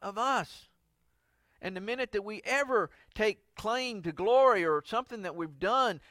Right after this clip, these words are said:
to glorify God, and, and, and we say, "Look what God did." No, let's say, "God, I thank you for what you did, but you did it.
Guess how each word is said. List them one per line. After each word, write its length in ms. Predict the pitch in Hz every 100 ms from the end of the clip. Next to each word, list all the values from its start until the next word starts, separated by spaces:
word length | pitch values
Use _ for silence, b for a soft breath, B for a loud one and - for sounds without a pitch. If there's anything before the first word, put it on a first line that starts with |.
| b
to 80 | 170
glorify 500 | 175 233 233 202 175
God, 420 | 160 220 247 170 B B
and, 200 | 175 170
and, 200 | - 170
and 120 | 160 175
we 120 | 220
say, 280 | - 208 170
"Look 200 | 220 247
what 160 | 208
God 280 | 156 214 208
did." 340 | 165 254 202 - b -
No, 580 | 165 202 269 262 151 - b
let's 180 | - 247
say, 180 | - 220
"God, 360 | 151 208 240 214
I 140 | 202
thank 320 | 208 220 277
you 100 | 240
for 100 | 208
what 240 | 185 185 -
you 80 | 202
did, 260 | 196 269
but 140 | 185 160
you 160 | 226
did 240 | 233 254 294
it. 280 | 226 -